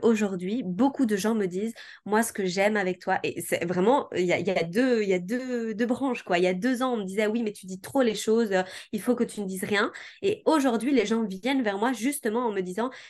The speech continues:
J'aimerais que tu me dises ce que tu en penses, parce que je trouve ça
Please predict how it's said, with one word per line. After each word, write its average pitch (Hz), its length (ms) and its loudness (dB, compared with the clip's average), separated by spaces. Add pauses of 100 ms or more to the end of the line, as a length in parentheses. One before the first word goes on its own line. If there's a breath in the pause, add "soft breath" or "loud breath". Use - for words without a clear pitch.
J'aimerais 202 380 0
que - 80 -2
tu 208 180 -6
me 190 140 2
dises 208 420 -4
ce - 140 -8
que 185 100 -6
tu 190 220 -4
en 180 100 0
penses, 180 300 -4
parce 185 180 -6
que - 80 -6
je 185 100 -4
trouve 185 360 -10
ça 190 400 0